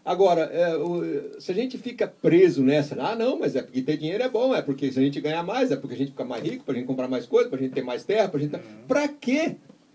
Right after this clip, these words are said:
Speaker 1: Pra quê? Aquilo que você sempre fala, Jota, pro caixão a gente leva alguma coisa?
Speaker 2: É.
Speaker 1: <laughs> Entendeu?
Speaker 2: Absolutamente.
Speaker 1: <laughs> Então,
Speaker 2: Ali-, aliás,
Speaker 1: é.
Speaker 2: a, a,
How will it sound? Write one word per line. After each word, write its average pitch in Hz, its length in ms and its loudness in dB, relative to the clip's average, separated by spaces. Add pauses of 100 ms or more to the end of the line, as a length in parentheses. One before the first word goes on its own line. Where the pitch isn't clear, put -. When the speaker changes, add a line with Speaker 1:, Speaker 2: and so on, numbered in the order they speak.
(120)
Speaker 1:
Pra 135 160 2
quê? 247 220 4
Aquilo 240 240 0
que - 40 -14
você 202 120 6
sempre 226 260 2
fala, 214 320 4
Jota, 139 300 4
pro - 160 -12
caixão 202 340 0
a 170 80 2
gente - 100 -4
leva 151 180 0
alguma 131 180 -2
coisa? 202 420 2
Speaker 2:
É. - 120 -20 (280)
Speaker 1:
<laughs> - 240 -6
Entendeu? 190 600 2
Speaker 2:
Absolutamente. - 540 -4
Speaker 1:
<laughs> 190 320 -2
Então, 170 300 0
Speaker 2:
Ali-, 190 140 0
aliás, 202 420 0
Speaker 1:
é. 311 80 10
Speaker 2:
a, 302 60 6
a, - 760 2